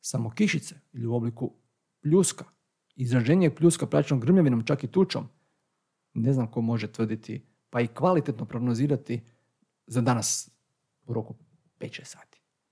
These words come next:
Toliko nedovoljno znamo. Iako nas mediji i ove aplikacije koje kakve, aha, gle kako su oni to u,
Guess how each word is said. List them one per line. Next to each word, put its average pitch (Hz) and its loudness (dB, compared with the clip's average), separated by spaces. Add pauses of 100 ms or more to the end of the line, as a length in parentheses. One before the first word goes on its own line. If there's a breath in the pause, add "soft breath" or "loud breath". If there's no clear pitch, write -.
(1160)
Toliko 160 2
nedovoljno 123 2
znamo. 107 -8 (1080)
Iako 220 2 (360 soft breath)
nas 143 2
mediji 180 2
i 120 -4
ove 117 0
aplikacije 139 -2
koje 139 0
kakve, 135 0 (200 soft breath)
aha, 147 2
gle 143 0
kako - -2
su 131 0
oni 151 2
to 160 2
u, 143 2